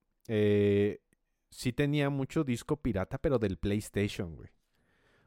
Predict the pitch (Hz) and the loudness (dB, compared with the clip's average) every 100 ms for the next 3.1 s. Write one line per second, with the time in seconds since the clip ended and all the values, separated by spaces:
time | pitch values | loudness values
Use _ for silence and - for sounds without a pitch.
0 | _ - 104 92 113 - 113 135 151 - | _ -6 -2 0 0 2 2 2 0 0
1 | 120 104 101 98 95 95 95 80 - - | 2 4 6 4 4 2 0 -4 -12 -20
2 | - _ _ _ _ - - _ _ 120 | -20 _ _ _ _ -20 -20 _ _ -4
3 | 120 | -4